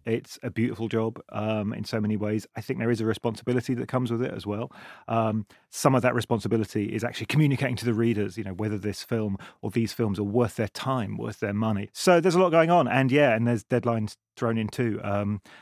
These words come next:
I'm a little groggy because the day that we're recording this is the day that I file my column.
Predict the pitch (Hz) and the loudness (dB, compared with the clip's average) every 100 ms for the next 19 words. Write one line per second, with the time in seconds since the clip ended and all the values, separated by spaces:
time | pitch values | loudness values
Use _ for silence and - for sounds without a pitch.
0 | - 113 110 117 120 113 101 110 95 95 | -12 -6 -4 -2 -2 -4 -4 -4 -4 -8
1 | 95 - 104 - - _ _ - - 117 | -8 -8 -8 -10 -20 _ _ -12 -2 0
2 | 107 110 101 98 - 101 98 95 - 95 | 0 -2 -2 -2 -2 -2 -2 -4 -6 -8
3 | 92 98 92 101 92 101 95 92 92 92 | -6 -6 -4 -6 -6 -4 -4 -4 -6 -8
4 | - _ _ - 135 98 | -10 _ _ 2 2 2